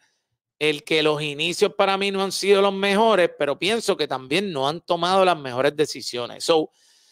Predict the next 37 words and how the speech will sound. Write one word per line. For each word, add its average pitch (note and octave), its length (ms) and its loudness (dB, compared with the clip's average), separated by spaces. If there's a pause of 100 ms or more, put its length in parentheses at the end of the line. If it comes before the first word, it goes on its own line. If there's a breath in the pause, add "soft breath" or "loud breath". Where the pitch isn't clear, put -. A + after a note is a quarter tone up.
(140 soft breath)
so, F#3 200 4
no F#3+ 300 0
piensen A3+ 540 2
que G#3 100 2
nada G3 240 4
más, G3+ 400 2
pues, F3 140 2
estamos F3+ 320 2
hablando G3 320 2
del F3 100 0
mal F3 180 -2
inicio. F3 380 -4
Sí E3+ 160 -2
estamos G3 300 2
hablando G3+ 260 2
del G3 80 2
mal G3+ 160 0
inicio. F#3+ 360 0
Yo D3 140 -2
me G#3+ 120 0
fui A3+ 120 -2
un A3+ 120 0
poquito E3 340 -8
más D#3+ 240 -2
atrás. A#2+ 240 -12
Yo D#3 60 -8
me G#3+ 100 -6
fui A#3 140 -10
un G#3+ 80 -10
poquito A3 320 2
más A3+ 160 0
a E3+ 80 6
off-season. D3+ 600 -4 (540)
Porque D#3 240 0
yo E3+ 140 4
pienso A3+ 360 2
que C#3+ 300 -2